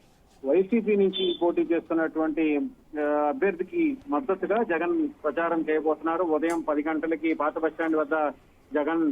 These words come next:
బహిరంగ సభ, ప్రచార సభలో పాల్గొంటారు. అక్కడి నుంచి చిత్తూరు వెళ్తారు. చిత్తూరు పార్లమెంట్ పరిధిలో నగిరి నియోజకవర్గం, నగిరి నియోజకవర్గంలో రోజా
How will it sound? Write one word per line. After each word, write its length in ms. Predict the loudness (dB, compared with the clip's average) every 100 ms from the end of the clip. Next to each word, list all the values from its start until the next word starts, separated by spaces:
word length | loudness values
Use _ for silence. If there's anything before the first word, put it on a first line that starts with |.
| -4 -10 -20 _ _ -6
బహిరంగ 580 | 0 0 0 0 0 -2 -4 -10 -4
సభ, 160 | 0
ప్రచార 460 | 0 0 -2 -2 -2
సభలో 260 | -2 -2 0
పాల్గొంటారు. 480 | 0 0 -2 -2
అక్కడి 200 | -4 -2
నుంచి 380 | -4 -2 -2 -2 -4 -10 _ _ -12
చిత్తూరు 540 | 0 2 4 2 0 -2
వెళ్తారు. 320 | -2 0 0
చిత్తూరు 300 | -2 -4 -4
పార్లమెంట్ 400 | -2 -2 0 0
పరిధిలో 300 | 0 0 2
నగిరి 400 | 2 0 0 2
నియోజకవర్గం, 560 | 4 2 2 0 0 0
నగిరి 240 | 0 0
నియోజకవర్గంలో 920 | 2 2 0 0 0 0 2 2 2 -2 -12 _ _ -2 2
రోజా 520 | 4 4 4 4